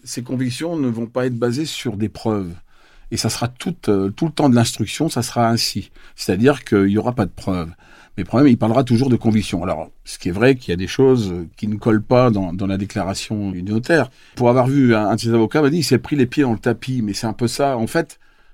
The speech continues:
moi, j'ai toujours pensé que le notaire n'était pas coupable pour une bonne raison. Il n'a pas pu donner des explications de là où il était parce que, justement, il n'était pas coupable. Je pense que s'il avait commis un tel crime, il aurait pensé à,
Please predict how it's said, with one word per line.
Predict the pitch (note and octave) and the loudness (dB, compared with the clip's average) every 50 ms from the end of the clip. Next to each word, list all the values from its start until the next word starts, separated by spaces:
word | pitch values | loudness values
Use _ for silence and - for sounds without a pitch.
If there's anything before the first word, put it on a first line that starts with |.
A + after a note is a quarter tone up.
| - _ - | -20 _ 2
moi, | A2+ D3 E3 | 4 4 6
j'ai | C#3 B2+ B2+ | 6 4 0
toujours | B2+ C#3+ C#3+ D3 C#3+ B2+ | 0 -2 -2 -2 -2 -2
pensé | - B2+ B2 - - D3+ F3 | -2 -4 -4 0 0 0 0
que | - - A#2 | 2 4 4
le | A2 G#2+ | 6 6
notaire | A2+ A2+ G#2+ - E3+ E3+ C#3+ | 6 4 4 2 0 2 2
n'était | A#2+ A2+ - A2 | 2 2 0 -2
pas | - - G#2+ | -4 -4 -4
coupable | - - A#2+ A#2+ F3+ - - | -2 -2 -2 -2 -2 -4 -4
pour | - A2 A2 | -2 0 2
une | A2 G#2 | 2 2
bonne | A2+ A2 A2 | 2 2 2
raison. | G#2+ A2+ A2 D#3 E3+ E3+ - - - - _ _ _ - | 0 -2 -2 -2 -4 -6 -6 -8 -14 -20 _ _ _ -4
Il | A2 | -4
n'a | A2+ | -2
pas | - - D3+ | 0 -2 -2
pu | B2+ - E3+ | -2 -2 -4
donner | C#3+ B2+ D3 D#3 D#3 D#3 D#3 D3+ D3 C#3+ B2+ B2 - - - _ - | 0 4 4 4 4 6 6 6 6 6 4 2 -6 -16 -20 _ -4
des | A2 A2+ A#2 C#3 | -4 -2 0 0
explications | B2+ B2 - C#3 C3 - C3 B2 - - - B2+ A#2+ A#2 A2 - - - - | -2 -2 -2 -2 0 0 -2 -2 -2 -2 0 2 2 2 0 -2 -6 -8 4
de | A2+ A2+ | 6 6
là | A#2+ B2+ B2+ | 8 8 8
où | B2 A#2+ | 6 6
il | A#2 A2+ | 6 6
était | A2+ - - F#3 | 4 4 0 -2
parce | - D3 B2+ - | -4 -4 -6 -2
que, | - | -2
justement, | A2+ G#2+ A#2 - - - B2+ C#3+ D#3 | -2 -2 -2 -4 0 0 2 2 4
il | C#3+ | 2
n'était | A#2 - - A2 | 0 0 -2 -2
pas | - B2+ A#2+ | -2 -2 -4
coupable. | A#2+ - G#2 - F#2+ F#2 F2 F2 - | -4 -6 -8 -8 -8 -8 -8 -10 -10
Je | - G#2 A2+ | -4 -4 -2
pense | - D3 E3 - | -2 -2 -4 -2
que | - C3+ | -2 -2
s'il | A#2+ - C#3 B2+ | -2 2 4 4
avait | A#2+ A#2+ A#2 | 4 4 4
commis | - C3 B2 A#2 | 4 4 4 2
un | A2 | 2
tel | - A2+ A2 | 0 -2 -2
crime, | G#2+ - - - F3 F3 | -4 -8 -6 -4 0 2
il | C#3+ A#2+ | 4 4
aurait | A2 G#2 G#2 G2 | 4 4 2 0
pensé | - A#2 A2 - - D#3 | 0 -2 -4 -2 -2 0
à, | C#3+ A#2 G#2 G2 F#2+ G2 | 0 0 0 0 -2 -6